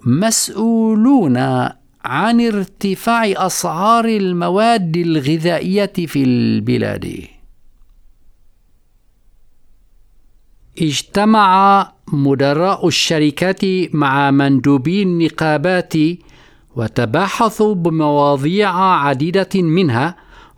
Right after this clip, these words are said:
رفع أجور العمال والموظفين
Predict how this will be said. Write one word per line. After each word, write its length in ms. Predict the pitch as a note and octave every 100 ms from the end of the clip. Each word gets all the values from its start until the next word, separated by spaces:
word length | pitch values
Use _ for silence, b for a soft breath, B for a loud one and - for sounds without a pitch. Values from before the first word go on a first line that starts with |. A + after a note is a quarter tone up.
| B2+
رفع 440 | D#3 - B2+ C#3+ C#3+
أجور 440 | D3 A#2+ C#3+ G#3
العمال 880 | A3 F#3 D3 D3+ C#3+ D3+ F#3+ F#3 F3
والموظفين 1160 | D3 D3 C#3+ C3+ C#3 A#2+ C3+ - F3 E3+ C#3 C#3+